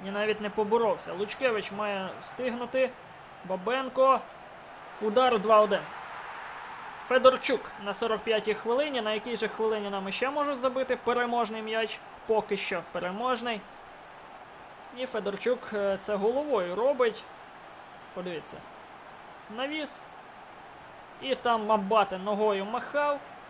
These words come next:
І не влучив, бо на випередження зіграв Федорчук.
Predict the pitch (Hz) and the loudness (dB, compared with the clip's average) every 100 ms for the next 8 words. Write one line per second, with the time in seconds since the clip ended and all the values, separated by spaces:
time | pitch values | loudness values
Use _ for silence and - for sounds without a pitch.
0 | - - - - - - - - - - | -16 -16 -18 -18 -18 -18 -18 -18 -16 -16
1 | - - - - 240 220 202 185 226 262 | -16 -16 -16 -6 -4 -2 -2 0 -2 -2
2 | - 196 180 196 185 214 214 185 170 175 | 0 -2 0 -2 0 -2 -2 -6 -6 -8
3 | 165 170 185 180 - 180 190 202 - | -8 -6 -4 -4 -6 -6 -4 -6 -8